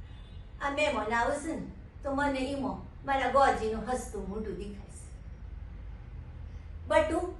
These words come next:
આઈ જો. તે ટાઈમસર હવારે પહોંચી તો જોતો ને, અમથાલાલને સ્ટેશન મેલી આવ્યો.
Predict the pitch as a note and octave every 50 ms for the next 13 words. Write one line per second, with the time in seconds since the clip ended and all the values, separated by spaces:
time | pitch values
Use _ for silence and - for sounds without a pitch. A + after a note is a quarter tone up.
0 | - - - - - - - - - - E4 E4+ E4 D#4 C4+ A3 C4+ E4+ F4+ F4+
1 | F4+ - - - - - - - - - - - - - - - - - - -
2 | - - - - - - - - - - D#4+ D#4 D#4 - E4 D#4+ C#4 C4 C4 C#4+
3 | D4 D4 C#4+ C#4+ D#4 D#4+ - - A#3+ B3 - D4+ D4 C4+ - - - - - C4
4 | B3+ D4+ D#4+ E4 - A4 A4 F#4 A#3+ - - - - - - - - - - E4
5 | D4+ D4+ C#4+ C#4+ C4+ B3+ B3+ B3+ B3+ B3 B3+ C#4 D4 C#4+ C#4+ - - - D#4 D4+
6 | D4+ C#4 C4 C4 B3 - D4 C#4 B3+ G3 A3+ A#3+ A#3+ - G#4+